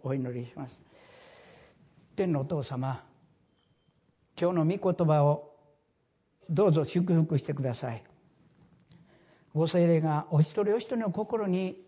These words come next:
御言葉が届きますように、響きますように。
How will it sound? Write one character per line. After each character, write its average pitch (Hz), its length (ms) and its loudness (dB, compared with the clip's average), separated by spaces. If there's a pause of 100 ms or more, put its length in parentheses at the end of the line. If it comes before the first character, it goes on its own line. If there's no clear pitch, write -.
(160)
御 170 140 0
言 214 340 2
葉 196 140 0
が 175 300 2
届 175 400 0
き 160 40 4
ま 151 160 6
す 165 160 -2
よ 143 140 4
う 127 40 0
に、 156 200 0 (720)
響 147 260 4
き 139 140 0
ま 131 120 -2
す 123 200 -6
よ 113 140 -2
う 110 40 -6
に。 104 140 -14